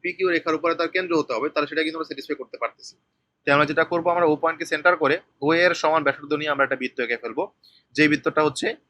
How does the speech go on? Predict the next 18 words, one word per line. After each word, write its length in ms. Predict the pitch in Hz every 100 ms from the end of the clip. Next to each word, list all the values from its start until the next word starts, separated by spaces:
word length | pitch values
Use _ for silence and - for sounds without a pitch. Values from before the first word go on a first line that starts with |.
| -
এ 100 | 147
পয়েন্ট 240 | 143 147 143
দিয়ে 140 | 156
গেল, 160 | 147 175
বি 280 | 214 - 247
পয়েন্ট 280 | 151 143 143
দিয়ে 140 | 147
গেল 140 | 139 170 156
এবং 180 | 135 135
ওতে 220 | 139 143
তার 120 | 131
সেন্টার 340 | 123 123 117 107
রয়েছে। 280 | 98 98 - _ _ _ _ _ -
এবার 180 | 180
আমরা 140 | 190 175
just 220 | 175 -
হচ্ছে 200 | 165 165
গিয়ে 140 | 170